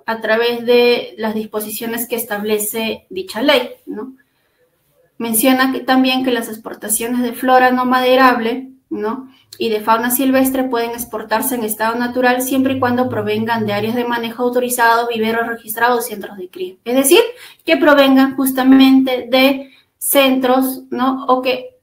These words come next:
acrediten, perdón, el origen legal a través,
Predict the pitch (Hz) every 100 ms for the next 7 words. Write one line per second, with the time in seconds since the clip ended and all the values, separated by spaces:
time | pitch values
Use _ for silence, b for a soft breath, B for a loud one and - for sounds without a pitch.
0 | _ 240 240 247 320 320 233 233 220 220
1 | 247 262 - 233 220 240 262 247 220 226
2 | 262 254 240 247 220 220 254 302 -